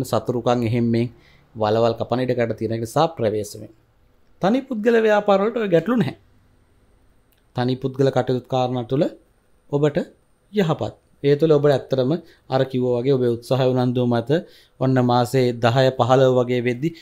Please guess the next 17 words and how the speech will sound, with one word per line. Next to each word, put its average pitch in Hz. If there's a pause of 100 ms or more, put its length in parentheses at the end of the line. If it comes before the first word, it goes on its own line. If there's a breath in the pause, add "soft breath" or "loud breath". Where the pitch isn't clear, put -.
(120 loud breath)
ඔබගේ 123
ආදායම් 123
තත්ත්වය 135 (480)
අර 120 (380)
ෂණයෙන් 165
ඉහළ 135
යාමක් 113
පෙන්නුම් 120 (100)
කිරීම 170 (100)
හේ 123 (240)
ඒ 143
තුළ 131 (460 soft breath)
ඔබට 131 (200)
සතුට 120 (100)
ලැබෙනවා. 120 (140)
ඒ 131
වගේම 127